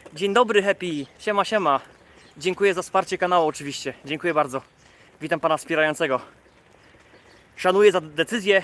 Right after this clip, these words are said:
dziękuję za wsparcie kanału. E, tak sobie myślę teraz w sumie, że może ten jeden kodzik z tego, jeden kodzik z,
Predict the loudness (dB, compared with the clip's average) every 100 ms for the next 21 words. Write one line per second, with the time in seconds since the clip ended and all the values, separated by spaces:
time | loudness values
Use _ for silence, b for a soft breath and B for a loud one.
0 | -2 -8 -4 -2 -2 -2 -6 -4 -2 2
1 | 2 2 -2 -8 _ _ B B B B
2 | B B _ _ _ -8 -2 0 -2 -2
3 | -2 0 -2 0 0 0 0 0 0 -2
4 | -4 2 2 0 -12 -20 _ _ B B
5 | B B B -6 -2 0 0 -2 -4 -4
6 | -2 -4 -2 -2 -2 -8 -6 -2 0 0
7 | 0 -2 -4 -2 -4 -4 -8 -8 -14 _
8 | B B B -16 -10 -10 -8